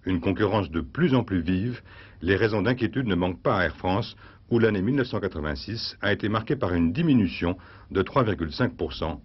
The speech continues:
du nombre de passagers kilomètres transportés. Malgré ces difficultés, la compagnie nationale affiche pour l'année écoulée un bénéfice net de cinq cent quatre-vingts millions de francs et elle se tourne résolument vers l'avenir en achetant seize Boeing sept cent quarante-sept quatre cents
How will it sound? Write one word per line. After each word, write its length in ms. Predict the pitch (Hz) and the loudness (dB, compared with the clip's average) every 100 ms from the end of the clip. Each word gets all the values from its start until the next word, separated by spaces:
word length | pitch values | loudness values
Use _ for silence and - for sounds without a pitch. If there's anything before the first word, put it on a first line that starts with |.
| - | -4
du 100 | 92 | 0
nombre 280 | 101 90 78 | 2 2 0
de 80 | |
passagers 420 | 71 85 98 85 73 | 0 0 0 -2 -2
kilomètres 400 | 85 85 110 113 | 0 0 0 -2
transportés. 600 | 110 95 98 - - - - - - - - - - - - - | -4 -2 -2 -2 -4 -6 -10 -20 -20 -20 -20 -20 -20 -20 -20 -6
Malgré 320 | 85 90 95 104 | 0 2 2 2
ces 140 | 92 | 2
difficultés, 600 | 85 95 117 123 139 160 - - - | 0 0 0 2 4 2 -2 -16 -2
la 100 | 87 | 0
compagnie 400 | 98 107 110 104 | 2 0 2 2
nationale 600 | 117 117 104 107 143 151 | 0 2 4 4 4 4
affiche 380 | - 101 113 - | 2 2 0 0
pour 100 | 90 | 2
l'année 240 | 87 95 90 | 4 4 2
écoulée 320 | - 156 151 | 4 4 6
un 140 | 110 | 4
bénéfice 500 | 85 147 135 127 110 | 4 2 2 -2 -2
net 380 | 131 170 - - - - | 0 0 -2 -20 -18 -8
de 180 | - 123 | 0 2
cinq 180 | - 127 | 4 2
cent 200 | 127 92 | 2 2
quatre-vingts 380 | 143 123 101 | 2 2 2
millions 260 | 92 85 78 | 2 2 0
de 100 | 76 | -2
francs 260 | - 90 - - - - - | -2 -2 -2 -18 -20 -20 0
et 80 | 135 | 4
elle 100 | 165 | 6
se 100 | - | 4
tourne 280 | 151 160 120 | 0 2 2
résolument 520 | 90 170 160 147 127 | 4 4 4 2 2
vers 160 | 101 87 | 2 4
l'avenir 520 | 113 98 101 123 139 - - - | 2 2 0 0 -2 -8 -20 -4
en 160 | 131 139 | 2 2
achetant 340 | 131 - 104 | 2 0 0
seize 420 | 85 - 180 143 | 0 2 4 4
Boeing 420 | 95 120 110 131 131 | 4 4 4 2 2
sept 200 | 131 127 | 0 0
cent 120 | 123 | 0
quarante-sept 580 | 110 98 98 101 - - | 0 0 0 0 0 0
quatre 180 | 131 | 0
cents 260 | - 85 | 2 -4